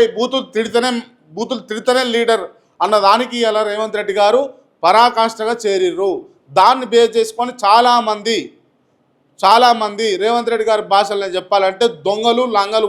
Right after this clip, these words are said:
కూడా తయారయ్యారు. కొంతమంది జర్నలిస్టులు స్పృహతోటే ఉన్నారు. మీరు గమనించుకోవాలి ఈ అంశాలను. అనవసరంగా నోర్లు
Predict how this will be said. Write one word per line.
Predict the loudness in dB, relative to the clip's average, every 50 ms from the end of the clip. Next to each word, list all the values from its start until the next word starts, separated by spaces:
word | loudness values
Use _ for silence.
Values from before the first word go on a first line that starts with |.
| 0
కూడా | 0 0 0 0 -4 -10 _ _ _ _ _ 0
తయారయ్యారు. | 2 2 4 4 2 2 2 2 2 0 -2 -4 -2 -2 -2 -4 -6 -10 _ _ _ _ _ _ _ _ -8
కొంతమంది | -6 -4 -4 -2 -2 -2 -4 -4 -6 -6 -4
జర్నలిస్టులు | -4 -2 -2 -2 -2 -2 -6 -8 -6 -4 -2 -2 -2 -2 -4 -10 _ _ _ _ _ -20
స్పృహతోటే | -12 _ 0 2 4 4 2 0 -2 -2 0 0 0 -2 -2
ఉన్నారు. | -4 -4 0 0 2 0 0 -2 -6 -12 -20 _ _ _ _ _ _ _ _ _ _ _ _ _ _ _ _ _ _ _ _ _ _ -8 -6
మీరు | -4 -2 0 0
గమనించుకోవాలి | 0 0 0 -4 -6 -8 -6 -2 0 2 2 2 0 0 -2
ఈ | -4 -4
అంశాలను. | -6 -4 -2 0 0 0 -2 -4 -6 -8 -8 -10 -16 _ _ _ _ _ _ _ _ _ _ _ _ _ _ _ _ -8 -4
అనవసరంగా | 0 0 2 0 0 0 0 -2 -2 0 0 0 0 0 0
నోర్లు | -2 0 0 0